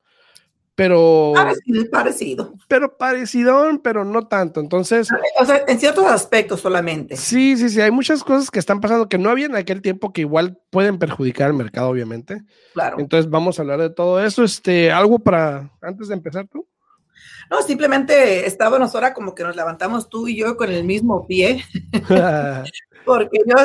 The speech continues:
Speaker 2: yo en inglés y tú en español estaba, estábamos mirando la misma nota, pero no. Este, aquí lo importante es, este, tener toda la información a la mano. Mira, ayer, eh, tuve dos firmas por la tarde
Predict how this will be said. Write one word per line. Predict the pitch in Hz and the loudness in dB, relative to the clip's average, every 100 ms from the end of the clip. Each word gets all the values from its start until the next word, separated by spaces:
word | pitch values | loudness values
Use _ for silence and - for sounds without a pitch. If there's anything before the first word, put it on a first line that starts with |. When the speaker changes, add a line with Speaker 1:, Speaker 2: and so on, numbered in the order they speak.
| 277 | 4
Speaker 2:
yo | 254 | 2
en | 285 | 2
inglés | 269 240 262 269 | 2 2 0 0
y | |
tú | 247 | 0
en | 247 | 0
español | 247 - 196 220 | 0 -4 -2 -2
estaba, | 214 214 214 | 0 2 0
estábamos | - 214 208 | 0 -6 -2
mirando | 202 | -2
la | 208 | -2
misma | 190 202 | -4 -4
nota, | 185 196 196 - | -2 -4 -2 -2
pero | 180 170 175 | 0 0 2
no. | 277 415 - - _ _ | 2 2 -4 -20 _ _
Este, | - 208 202 208 | -2 0 0 0
aquí | 196 196 262 | 0 0 -6
lo | 330 | -6
importante | 330 233 - 220 214 202 226 269 269 _ _ - | -4 -4 0 0 0 -2 -2 -2 -6 _ _ -6
es, | 196 208 226 - | -2 0 0 -2
este, | 208 190 - 190 180 170 151 - | -4 -4 -4 -2 0 0 -2 -8
tener | 214 214 233 | -8 -8 -4
toda | - | 0
la | 247 | 0
información | 254 190 180 214 | 0 -4 -4 -2
a | |
la | 202 | 0
mano. | 185 185 208 | 0 0 0
Mira, | 220 208 196 | -2 0 0
ayer, | 180 180 214 285 330 - _ _ _ _ _ _ | -2 0 2 2 -2 -14 _ _ _ _ _ _
eh, | 202 208 202 196 | 2 4 4 0
tuve | 233 254 | 2 4
dos | 254 254 | 4 0
firmas | 247 233 247 | -2 -2 -4
por | - 175 | -4 -4
la | 160 | -2
tarde | 170 190 190 202 302 | 0 0 2 -2 -4